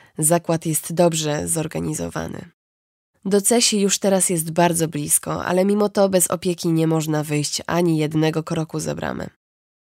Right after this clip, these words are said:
W niedzielę już teraz wychodzimy na ulicy we czwórkę.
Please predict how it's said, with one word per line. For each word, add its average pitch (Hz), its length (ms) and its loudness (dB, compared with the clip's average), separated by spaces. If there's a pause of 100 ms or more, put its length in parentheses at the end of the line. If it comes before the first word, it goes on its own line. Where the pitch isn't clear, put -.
W 190 100 -4
niedzielę 226 400 6
już 214 200 0
teraz 208 280 0
wychodzimy 175 500 0
na 170 100 2
ulicy 165 440 -4
we 160 100 -4
czwórkę. - 520 -10